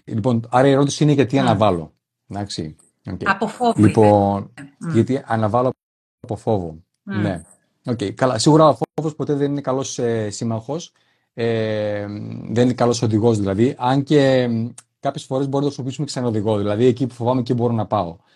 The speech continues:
Speaker 1: Ε, αλλά πέρα, πέρα
Speaker 2: Μμμ.
Speaker 1: από αυτό, λοιπόν, το, το κομμάτι της αναβλητικότητας. Αυτό το οποίο έχω να πω στη, στο συγκε-, στη, στην κοπέλα που μου έκανε την ερώτηση είναι το εξής.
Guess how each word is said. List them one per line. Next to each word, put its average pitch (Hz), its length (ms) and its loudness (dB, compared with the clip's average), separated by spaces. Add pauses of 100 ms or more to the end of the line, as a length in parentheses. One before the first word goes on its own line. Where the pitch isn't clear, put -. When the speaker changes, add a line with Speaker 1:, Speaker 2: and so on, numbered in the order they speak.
(520)
Speaker 1:
Ε, 98 380 0
αλλά 117 280 4
πέρα, 147 300 -2
πέρα 226 160 0
Speaker 2:
Μμμ. 160 80 0
Speaker 1:
από 196 80 -2
αυτό, 110 440 -8 (560)
λοιπόν, 107 560 -2
το, - 80 -6 (520)
το - 60 -14
κομμάτι 131 260 2
της - 100 -10
αναβλητικότητας. 110 800 -2 (800)
Αυτό 110 280 -2
το 143 60 2
οποίο 156 180 4
έχω 156 140 0
να 139 80 0
πω 143 100 0
στη, 143 140 -6
στο - 260 -10
συγκε-, 113 320 0
στη, 107 480 0
στην 104 160 -8
κοπέλα 120 220 2
που 120 60 -2
μου 117 80 0
έκανε 120 180 0
την 113 140 -2
ερώτηση 101 680 -2
είναι 127 420 0
το 117 80 -2
εξής. 95 580 0